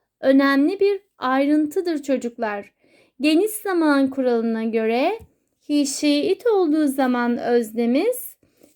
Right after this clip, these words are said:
have'in S takısı almış hali, yani has'i kullanıyoruz. Demek ki has nasıl oluşuyor?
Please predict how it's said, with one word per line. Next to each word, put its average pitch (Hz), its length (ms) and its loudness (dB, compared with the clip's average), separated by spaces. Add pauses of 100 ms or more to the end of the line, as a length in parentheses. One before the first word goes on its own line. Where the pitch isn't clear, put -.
have'in 320 480 0 (220)
S 415 420 -2
takısı 320 500 -6
almış 254 580 -2
hali, 247 760 0 (280)
yani 269 600 0 (300)
has'i 311 320 0
kullanıyoruz. 220 760 -4 (500)
Demek 311 400 2
ki 285 180 -4
has 302 200 2
nasıl 311 440 0
oluşuyor? 254 880 -2